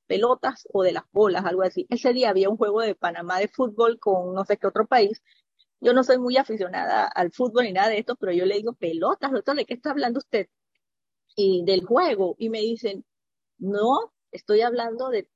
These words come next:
de, de todo lo que tienes ahí, poco de pelotas que tienes ahí en, en, en, en los senos". Y yo le digo, "Yo soy sana. A mí mi padre me sanó". Él no sé si no me quiso prestar atención, que,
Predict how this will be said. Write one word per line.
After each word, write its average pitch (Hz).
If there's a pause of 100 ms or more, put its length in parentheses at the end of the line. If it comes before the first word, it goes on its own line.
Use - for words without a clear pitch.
de, 202 (100)
de 185
todo 247
lo 294
que 208
tienes 240
ahí, 220 (100)
poco 247
de 302
pelotas 202
que -
tienes 214
ahí 185
en, 208
en, 165
en, 165 (140)
en 190
los 160
senos". 185 (500)
Y 214
yo 233
le 233
digo, 240 (220)
"Yo 226
soy 233
sana. 226 (400)
A 214
mí 214
mi 240
padre 180
me 196
sanó". 294 (1040)
Él 302
no 294
sé 262
si 269
no 247
me 240
quiso -
prestar 202
atención, 196
que, 190